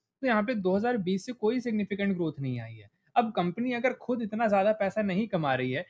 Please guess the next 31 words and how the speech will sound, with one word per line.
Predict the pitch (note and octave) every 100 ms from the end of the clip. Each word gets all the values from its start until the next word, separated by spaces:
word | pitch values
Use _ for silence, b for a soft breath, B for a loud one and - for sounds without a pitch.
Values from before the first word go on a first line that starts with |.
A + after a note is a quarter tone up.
| b -
तो |
इन्वे-, | B3 G#3+ G#3+
अपने | G3 C4
इन्वेस्टर्स | A#3+ F#3+ - B3
को | -
कहाँ | A3+ G#3
से | G#3
पैसा | G3+ E3 E3
कमा | D#3+ C#3
के | B2
देगी | C3 B2+ D#3
और | G3+
उस | G3
हिसाब | F#3 G#3
से | G3+ A3+
वहाँ | G3
पे | G#3
प्राइस | G#3 D#3 G3 G#3+
जस्टिफाइड | E3 D#3+ G3+ F#3 F3+
नहीं | E3 D3
हो | B2
पाएगी। | A#2+ A2+ A2+ A2+ _ _ -
तो |
यहाँ | A3 G3 G#3+
पे |
फ़िलहाल | A3 A3+ A3
अगर | A3 G#3+
देखा | G3+ G3+ G#3
जाए | A#3+
तो | C4 A#3
ये | F3+ G3+ A3+ A#3